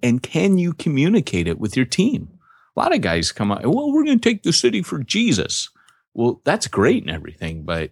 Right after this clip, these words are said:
you know, that's not really your mission. Why are you there? Um, you, you're there with ten thousand other churches. Why are, why your church in addition to those other churches? And you need to work that out.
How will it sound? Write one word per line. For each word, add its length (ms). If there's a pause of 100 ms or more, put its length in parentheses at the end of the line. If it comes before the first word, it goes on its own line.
(140)
you 100
know, 240
that's 220
not 280
really 340
your 120
mission. 400
Why 200
are 60
you 280
there? 400 (420)
Um, 460
you, 160
you're 340
there 180
with 140
ten 220
thousand 360
other 180
churches. 600
Why 580
are, 180
why 320
your 520
church 540 (440)
in 140
addition 400
to 140
those 220
other 180
churches? 560 (100)
And 140
you 80
need 160
to 80
work 300
that 180
out. 220